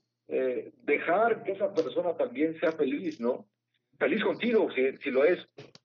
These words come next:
Em, y cosas por el estilo, güey. Entonces creo que nosotros queremos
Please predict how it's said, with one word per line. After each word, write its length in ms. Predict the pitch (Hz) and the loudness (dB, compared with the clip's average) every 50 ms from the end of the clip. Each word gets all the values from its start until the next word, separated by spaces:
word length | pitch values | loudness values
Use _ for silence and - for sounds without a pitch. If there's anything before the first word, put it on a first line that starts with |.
| _ _ _ _ _ _ _ _ _ _ _ _ _ _ _ - _ - - - | _ _ _ _ _ _ _ _ _ _ _ _ _ _ _ -20 _ -12 -4 0
Em, 420 | 170 143 131 127 120 113 110 110 101 104 - - _ _ - | 4 4 4 4 2 0 -6 -8 -10 -12 -16 -20 _ _ -8
y 140 | - 156 147 | -8 -6 -2
cosas 300 | - 190 202 208 214 175 | 0 0 0 0 -2 -4
por 140 | 165 175 151 | 0 2 2
el 100 | 131 127 | 4 2
estilo, 400 | 120 113 - - 214 226 208 151 120 | 2 0 -2 -8 -4 -2 0 0 0
güey. 280 | 113 123 120 113 113 _ _ _ _ _ _ _ _ _ _ - | 0 -4 -6 -8 -10 _ _ _ _ _ _ _ _ _ _ -6
Entonces 380 | 156 147 - - 208 214 220 202 | -4 -2 0 0 -2 -2 -2 -2
creo 180 | - 208 220 190 | 0 0 0 4
que 240 | 240 226 180 - - - | 4 2 2 2 -4 -4
nosotros 420 | - 151 143 - 196 190 220 226 | -2 -2 0 -2 -2 -2 -2 0
queremos 340 | - 254 170 190 208 208 | 4 4 4 4 2 -2